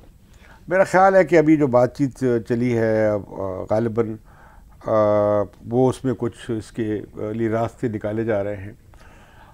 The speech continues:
अ, बातचीत भी करनी चाहिए और, लेकिन साथ ही ये है कि मैं समझता हूँ कि बुनियादी बात है,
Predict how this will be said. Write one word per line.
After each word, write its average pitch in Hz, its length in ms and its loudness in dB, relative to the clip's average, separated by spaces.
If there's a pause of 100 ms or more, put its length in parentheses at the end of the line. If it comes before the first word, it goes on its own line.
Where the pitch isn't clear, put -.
(120)
अ, 113 340 0
बातचीत 123 520 0
भी 170 180 -4
करनी 156 280 2
चाहिए 131 480 0
और, 117 260 2
लेकिन 123 280 -2
साथ 131 240 4
ही 165 140 -4
ये 147 160 2
है 165 80 2
कि 165 120 -4
मैं 131 140 0
समझता 131 380 -6
हूँ 131 200 -4
कि 127 60 -10
बुनियादी 120 360 -2
बात 110 260 -4
है, 107 200 -8